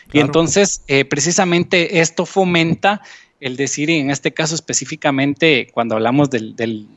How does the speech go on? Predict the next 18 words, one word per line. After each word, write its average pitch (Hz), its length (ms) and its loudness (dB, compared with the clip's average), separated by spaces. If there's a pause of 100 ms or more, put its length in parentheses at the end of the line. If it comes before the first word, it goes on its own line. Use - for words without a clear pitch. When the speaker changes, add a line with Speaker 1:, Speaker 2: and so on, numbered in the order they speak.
Speaker 1:
del 113 160 -10
intermediario, 113 720 0
¿verdad? 120 300 0 (260)
Fomenta 147 640 2
el, 131 240 -4
el 127 140 -8
hecho 135 220 0
de 170 100 4
por 131 300 -4
qué 147 240 -2
nosotros 170 520 0
tenemos 147 460 2
que 151 220 -2
seguir, 151 500 2 (380)
digamos, 127 400 -4
poniendo 131 560 0
nuestra 127 400 -4
confianza 110 840 -2